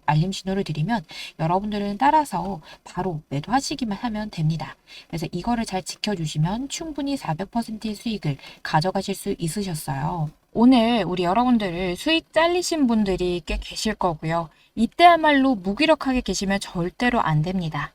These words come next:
일단 일시적으로 수익이 잘렸기 때문에 이걸 충분히 상쇄하고도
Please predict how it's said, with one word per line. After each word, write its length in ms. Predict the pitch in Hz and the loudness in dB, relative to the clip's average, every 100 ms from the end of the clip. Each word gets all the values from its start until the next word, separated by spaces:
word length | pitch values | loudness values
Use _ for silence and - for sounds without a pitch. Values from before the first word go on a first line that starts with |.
| - | -4
일단 500 | 175 160 175 190 151 - - | -2 4 6 6 2 -6 -8
일시적으로 720 | - 208 - 285 302 277 277 | 2 2 2 2 4 4 4
수익이 340 | 269 330 320 294 | 2 0 0 4
잘렸기 420 | 330 320 320 285 | 4 6 4 0
때문에 540 | - 220 175 190 202 - - - | -2 -2 0 2 0 -2 -14 -6
이걸 320 | 202 202 226 226 | 2 6 6 4
충분히 800 | - 370 381 392 359 196 214 285 | -2 -4 -4 0 2 2 0 -6
상쇄하고도 960 | - 294 285 269 - 320 302 269 147 | -6 -2 2 2 2 2 0 -2 -2